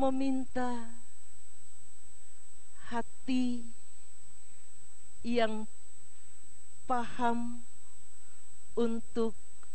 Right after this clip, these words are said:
memberikan keputusan yang benar dan bukan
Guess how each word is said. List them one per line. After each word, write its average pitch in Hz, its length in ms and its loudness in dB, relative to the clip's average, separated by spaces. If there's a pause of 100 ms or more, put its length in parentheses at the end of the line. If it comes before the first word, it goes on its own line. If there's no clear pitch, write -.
(800)
memberikan 214 1040 2 (240)
keputusan 240 1120 0 (1120)
yang 220 400 2 (240)
benar 233 480 2 (1120)
dan 214 240 0
bukan 233 720 2